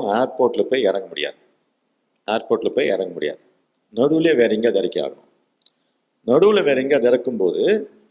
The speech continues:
அது வந்து ரொம்ப highly congested place. சென்னை மாதிரின்னு வச்சுக்கோங்க. அந்த ஃப்ளைட் எங்க இறக்குறோமோ, ஒரு பில்டிங் மேலலாம் இறக்கியாச்சுன்னா அந்த பில்டிங் எல்லாம் கொலாப்ஸ் ஆயிடும். அதுல உள்ளவங்க இறந்து போயிடுவாங்க. ஃப்ளைட்ல இருந்து இருக்கிறவங்களோட உயிருக்குமே ஆபத்து.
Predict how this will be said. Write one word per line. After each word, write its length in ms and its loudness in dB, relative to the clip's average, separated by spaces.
அது 160 -2
வந்து 180 0
ரொம்ப 220 2
highly 260 0
congested 480 -2
place. 220 -6
சென்னை 300 -4
மாதிரின்னு 340 -6
வச்சுக்கோங்க. 340 -16
அந்த 260 -4
ஃப்ளைட் 260 0
எங்க 280 0
இறக்குறோமோ, 600 0
ஒரு 200 2
பில்டிங் 340 -2
மேலலாம் 300 0
இறக்கியாச்சுன்னா 420 -2
அந்த 140 -6
பில்டிங் 280 0
எல்லாம் 200 0
கொலாப்ஸ் 280 -2
ஆயிடும். 300 -6
அதுல 180 -4
உள்ளவங்க 320 -2
இறந்து 240 -6
போயிடுவாங்க. 360 -10
ஃப்ளைட்ல 320 2
இருந்து 300 -2
இருக்கிறவங்களோட 580 -2
உயிருக்குமே 360 -4
ஆபத்து. 360 -14